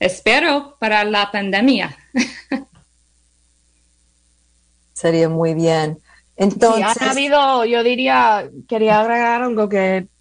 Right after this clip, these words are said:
Speaker 3: han habido más de uno punto nueve millones de casos de covid en Estados Unidos, eh, de niños cinco a once años. Em, más de ocho mil hospitalizados a través de la pandemia y más de cinco mil casos del, del síndrome inflamatorio multisistémico, que es algo bastante severo.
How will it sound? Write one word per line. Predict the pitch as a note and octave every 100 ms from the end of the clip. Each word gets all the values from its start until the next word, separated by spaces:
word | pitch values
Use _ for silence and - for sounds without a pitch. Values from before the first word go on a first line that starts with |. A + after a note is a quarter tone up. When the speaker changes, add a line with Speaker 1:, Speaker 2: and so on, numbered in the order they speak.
| _ _ -
Speaker 3:
han | G#3
habido | G#3+ A3 C4+ D4+
más | B3 A3 G3+
de | A3
uno | G#3+ G#3
punto | G#3 G#3 G#3+
nueve | G#3 G3+
millones | G3+ G3 G3+
de | G3+ G3
casos | F#3+ F#3+ G3
de | G3
covid | F#3+ F#3+ A3 B3
en | G3+ G3
Estados | G3 F#3+ F3+ F#3 F#3
Unidos, | F#3+ F#3+ A3+ B3+ -
eh, | G#3 G3+ F#3+
de | F#3+
niños | G3 G3+ A3 A3
cinco | G#3 F#3+ G#3
a | G3+
once | F#3 F#3+ F#3+
años. | F#3 F3+ - - _ - - - _ -
Em, | G#3 G3+ G3 F#3 F3
más | G#3+ G#3 G#3+
de | G#3+
ocho | G#3+ A3 A3
mil | A3 A3 A3
hospitalizados | G#3 G#3+ G3+ F#3 F#3+ G3+ D4+ C#4+ C4+
a | A#3+
través | G#3 G3+
de | F#3+
la | F#3+ F#3+
pandemia | G3 G#3 C#4+ D4+ C#4+ B3+ A#3 A#3
y | G#3 A3
más | G#3+ G3+
de | A3
cinco | A3 A3+ A3 A#3
mil | A#3 A3+
casos | A3 G#3 G#3+ A#3 G#3+
del, | G#3 G3+ G3 F#3 F3+
del | G3 F#3+ F#3+
síndrome | G3 G3 G3+ G#3+
inflamatorio | G#3+ A3 F#3+ F#3+ F#3+ F#3+ G3
multisistémico, | F#3+ F#3+ G3 F3+ F#3+ F#3+ F#3+
que | G3
es | -
algo | F#3+ G3 G#3
bastante | G3 F#3+ F#3+ F#3 G#3+
severo. | G#3+ G3 G3 B3